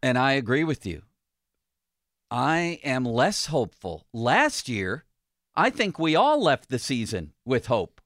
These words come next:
because of the quarterback and the offense. I remember writing, saying, talking about Kenny Pickett and that offense and how they had taken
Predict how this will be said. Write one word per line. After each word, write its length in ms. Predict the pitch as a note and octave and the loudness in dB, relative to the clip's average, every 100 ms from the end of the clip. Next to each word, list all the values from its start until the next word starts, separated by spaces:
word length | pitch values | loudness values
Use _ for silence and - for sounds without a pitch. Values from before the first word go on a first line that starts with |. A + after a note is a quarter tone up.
| _ | _
because 420 | D#3+ - D3+ D#3 | -6 2 2 2
of 120 | F#3+ D3 | 0 -2
the 80 | |
quarterback 580 | G3 D#3 D#3+ E3 F#3 G#3+ | -2 2 2 2 0 2
and 120 | A3 | 0
the 80 | A#3+ | 0
offense. 520 | C4 F4+ - F3+ G#2+ - | 2 2 2 -2 -2 -2
I 80 | E3 | 0
remember 340 | G3 G3 F3+ | 0 0 0
writing, 400 | D3+ F#3+ B3+ C4+ | 2 2 0 -4
saying, 440 | G#3 A3+ C4+ C4+ A3+ | -2 -2 0 -4 0
talking 520 | G#3+ C4+ C4+ C4 A#3 _ _ _ _ _ _ _ | 2 2 0 -4 -6 _ _ _ _ _ _ _
about 600 | E3+ E3 F3 F3 E3+ - | 2 4 4 6 4 0
Kenny 320 | - F3+ B3 C4+ | -2 -2 0 -2
Pickett 460 | - G3+ - G#3 - | -2 -2 -2 -4 -2
and 200 | E3+ D#3+ | -2 0
that 160 | D#3 | 2
offense 540 | D3 G#3 - D#3 C#3 - | 4 2 0 -2 -2 -4
and 100 | C3+ | -2
how 180 | C#3+ D#3+ | 0 0
they 140 | D#3 | 0
had 220 | C#3+ C#3 - | 0 -2 0
taken 480 | C#3+ D#3 F3 D#3+ | 0 0 -2 -4